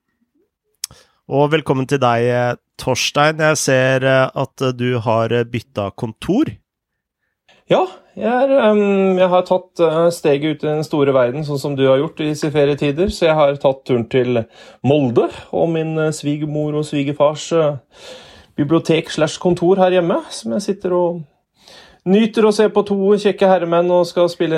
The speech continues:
Speaker 2: en liten podd, så det er, eh, hyggelig.
Speaker 1: Ja. Får du mye stikk fra dine svigerforeldre for at du, eh,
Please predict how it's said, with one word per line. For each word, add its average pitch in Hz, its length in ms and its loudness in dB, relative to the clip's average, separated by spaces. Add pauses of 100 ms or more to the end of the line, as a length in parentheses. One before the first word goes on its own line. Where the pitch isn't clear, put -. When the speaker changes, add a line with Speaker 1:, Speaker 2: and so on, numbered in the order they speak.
Speaker 2:
en 160 160 -6
liten 160 240 -4
podd, - 220 -2
så - 180 -14
det 165 100 0
er, - 180 2
eh, 240 340 0
hyggelig. 151 260 0 (800)
Speaker 1:
Ja. 165 260 2 (380)
Får 135 260 2
du 160 100 2
mye 143 440 2
stikk - 480 -6
fra 131 380 0
dine 131 240 0
svigerforeldre 123 720 0
for 135 140 -4
at 123 140 -4
du, 127 260 -2
eh, 123 360 2